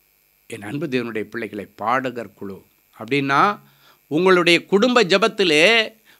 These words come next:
முதல்ல நீங்க கூடி ஆண்டவரை பாடி துதிக்கணும். குடும்ப ஜெபம்ன உடனே நேரா போய் முட்டி போட்டுட்டு, "எனக்கு அது வேணும், இது வேணும், வீடு வேணும்,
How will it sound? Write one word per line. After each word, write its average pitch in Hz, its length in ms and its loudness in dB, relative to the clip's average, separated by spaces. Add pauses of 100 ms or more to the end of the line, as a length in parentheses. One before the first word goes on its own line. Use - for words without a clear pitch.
(140)
முதல்ல 233 440 6
நீங்க 202 300 2
கூடி 240 600 6
ஆண்டவரை 233 560 8
பாடி 254 680 6
துதிக்கணும். 233 520 2 (720)
குடும்ப 185 340 0
ஜெபம்ன 175 400 0
உடனே 170 400 -2
நேரா 170 220 4
போய் 160 160 -4
முட்டி 160 260 -6
போட்டுட்டு, 156 280 -8
"எனக்கு 156 280 -6
அது 156 260 -2
வேணும், 156 280 -4
இது 156 140 -6
வேணும், 156 260 -4
வீடு 156 240 -6
வேணும், 151 340 0